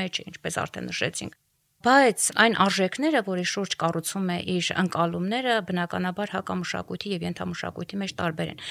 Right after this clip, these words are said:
Ես մի օրինակ բերեմ, օրինակ, որպես ենթամշակույթ, նույն հիպիների շարժումը ժամանակին դա ենթամշակույթ էր, և իրենք ինչ, ը,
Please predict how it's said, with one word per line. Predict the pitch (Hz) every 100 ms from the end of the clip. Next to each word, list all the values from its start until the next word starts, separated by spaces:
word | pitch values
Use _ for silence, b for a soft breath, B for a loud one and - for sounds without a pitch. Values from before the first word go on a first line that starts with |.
| B B 233
Ես | 240
մի | 262
օրինակ | 247 254 226
բերեմ, | 190 202 285 254
օրինակ, | 226 208 214
որպես | 214 202
ենթամշակույթ, | 208 196 202 190 202 - 254
նույն | 220 214
հիպիների | 196 190 196 190 208
շարժումը | 190 180 170 175 175 208
ժամանակին | 190 185 180 180 - 247 220
դա | 240 B B B
ենթամշակույթ | 247 - 156 151 - - - - -
էր, | 302 - B B B 214
և | 226
իրենք | 240 233 269
ինչ, | -
ը, | -